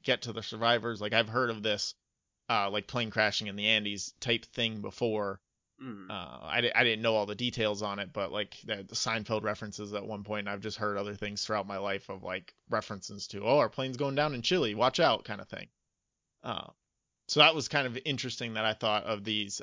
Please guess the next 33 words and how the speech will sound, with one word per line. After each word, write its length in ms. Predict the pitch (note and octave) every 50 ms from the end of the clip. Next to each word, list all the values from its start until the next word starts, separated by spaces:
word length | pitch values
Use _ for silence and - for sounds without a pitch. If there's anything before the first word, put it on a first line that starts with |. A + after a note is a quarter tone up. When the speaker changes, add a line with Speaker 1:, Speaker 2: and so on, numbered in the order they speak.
| -
Speaker 1:
uh, 200 | A2+ G#2+ G2+ G#2 G#2+
this 220 | A#2 B2+ - -
one 200 | B2 B2+ B2+ A#2
day 220 | A2 A2+ G#2 G2+ G#2
caused 480 | - - A2+ G#2 G2 G2 G2+ - - -
these 160 | A2+ G#2 -
two 180 | - A#2 G#2 G2+
events 520 | G2 G2+ F#2 F#2 F#2 - - - - - _ _ _ _ _ _ _ _ _ _ _ _ _ _ _ _
simultaneously. 880 | - - B2 A2 G2 G2 F#2+ - G2+ G2+ G2 - - - - - - - _ _ _ _ _ _ _ _ -
Speaker 2:
I'd 120 | B2+ C#3
never 220 | E3 F3 F3 - B2+
heard 180 | C#3+ F3+ F3+ C#3
of 40 |
those 220 | F#2 D#2 D#2+ F2 F2 -
before. 300 | F2+ F2 _ E2 F2+ F#2 _ _ _ _ _ _ _ _ _ _ _ _ _ _ _ _ _ _ _ _ _ _ _ _ _ _ _ _ _ _
Speaker 1:
Yeah, 220 | - G2+ A2+ B2+ G#2+ F#2+
well, 120 | G#2+ G#2
now 120 | G2+ G2+
you 120 | G#2+ G#2+ G2+
have. 220 | G#2+ A#2+ B2 - _ _ _ _ _ _ _ _ _ _
Speaker 2:
Dang. 320 | - G#2+ A2 B2 B2+ A2 -
Speaker 1:
Learned 320 | G#2+ G2 A2+ C3 D3+ D3 B2
you 80 | A2+
something. 380 | G#2 - A2+ G#2 G2+ - G#2+ G#2+ - _ _ _ -
Speaker 2:
I'm 120 | - G2 A2
not 180 | A2 A2 - -
fucking 260 | B2 A2 A#2+ A#2+ A2+
going 280 | A2+ A#2 A#2 A#2 A#2
there, 180 | A#2+ B2+ C3+ C3
I'll 120 | G#2+ G2
tell 180 | G2+ - A#2 A2
you 100 | G#2+ A2
that. 200 | A#2+ C3 B2+ A2